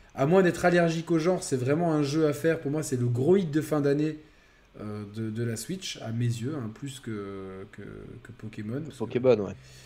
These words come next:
Speaker 1: Voilà, mais... Euh... Voilà. Bon, voilà, Vince qui dit, « J'ai l'impression d'avoir joué à un jeu P S deux. » Alors, j'aimerais bien que les jeux P S deux tournent en soixante F P S, mais c'est vrai que,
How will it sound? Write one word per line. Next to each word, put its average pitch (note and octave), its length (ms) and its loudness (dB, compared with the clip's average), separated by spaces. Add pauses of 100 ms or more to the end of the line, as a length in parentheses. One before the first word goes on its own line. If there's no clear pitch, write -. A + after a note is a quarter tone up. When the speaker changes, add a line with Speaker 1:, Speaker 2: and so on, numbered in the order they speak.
(180)
Speaker 1:
Voilà, A2 280 -8
mais... A#2+ 360 0
Euh... G2 600 -8 (1160)
Voilà. F#2+ 160 -14 (380)
Bon, A#2+ 160 -2
voilà, B2+ 260 0
Vince B2 440 0
qui C3+ 100 -8
dit, « E3 160 0
J'ai C#3 60 0
l'impression C3 480 0
d'avoir D3 140 2
joué C3 140 2
à D3 40 4
un C#3 60 2
jeu B2+ 140 -2
P C#3 160 0
S A#2+ 180 0
deux. » D3+ 280 -2 (420)
Alors, B2 160 4
j'aimerais D3 280 4
bien G3 140 8
que - 80 -2
les F3 80 4
jeux E3 140 2
P E3+ 140 4
S D3 120 4
deux E3+ 120 4
tournent D#3+ 200 2
en D3 60 2
soixante C#3+ 420 0
F B2+ 100 -4
P C#3 100 2
S, F3 220 4
mais C#3+ 80 2
c'est C3 100 -2
vrai D#3 120 4
que, C3+ 120 2